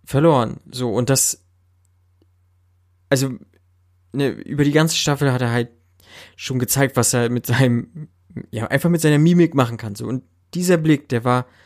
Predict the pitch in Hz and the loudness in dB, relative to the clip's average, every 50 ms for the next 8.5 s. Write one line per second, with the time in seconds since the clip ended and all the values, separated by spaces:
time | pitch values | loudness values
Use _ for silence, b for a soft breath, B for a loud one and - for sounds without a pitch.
0 | b b b b b b b b _ _ _ _ _ - 139 147 147 143 - - | b b b b b b b b _ _ _ _ _ 0 2 2 2 0 -2 -2
1 | 139 131 120 117 104 - - 110 117 117 127 - - _ _ _ _ _ _ - | 0 0 0 -2 -4 -6 -6 -6 -4 -4 -4 -6 -8 _ _ _ _ _ _ -16
2 | - - - - - - 131 127 139 139 143 143 131 131 123 120 120 120 120 117 | -16 -14 -12 -10 -4 0 2 4 4 4 2 2 2 0 0 -2 -2 -2 -2 -4
3 | 117 117 110 117 117 123 123 - B B B B B B B B B B B B | -4 -4 -4 -2 0 0 -2 -2 B B B B B B B B B B B B
4 | B _ _ - - 117 117 117 117 113 113 _ _ _ _ _ _ _ _ _ | B _ _ -4 0 2 2 2 0 -2 -4 _ _ _ _ _ _ _ _ _
5 | _ _ _ _ _ _ _ _ _ _ - 135 135 139 135 123 - 110 110 - | _ _ _ _ _ _ _ _ _ _ -2 0 2 2 2 0 -4 -8 -12 -14
6 | - - - - 127 123 - - - _ _ _ _ _ - 123 120 120 - 135 | -14 -10 -4 -2 0 0 0 -2 -6 _ _ _ _ _ -8 -6 -2 0 2 2
7 | 139 139 139 139 135 - - 135 131 135 123 - - 131 127 127 104 90 113 - | 2 2 2 0 -2 -4 -4 -6 -4 -4 -4 -2 -2 -2 -2 -2 -2 -4 -4 -2
8 | 123 110 104 120 120 110 107 107 - | -4 -4 -2 0 0 0 0 0 -4